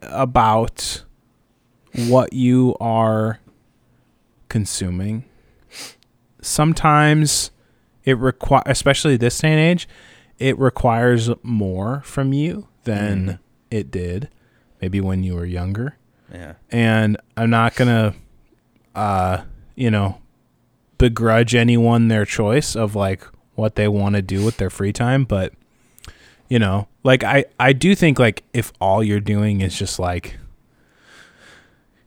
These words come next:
Speaker 1: you know, watching the newest hot trash on Netflix or whatever, um, you might, uh, your, your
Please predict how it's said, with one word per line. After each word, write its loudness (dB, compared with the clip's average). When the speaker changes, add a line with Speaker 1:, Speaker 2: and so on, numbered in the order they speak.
Speaker 1:
you 4
know, 0
watching 4
the 2
newest 2
hot 0
trash 4
on 6
Netflix 0
or 8
whatever, 6
um, 4
you 0
might, 0
uh, 2
your, -4
your -6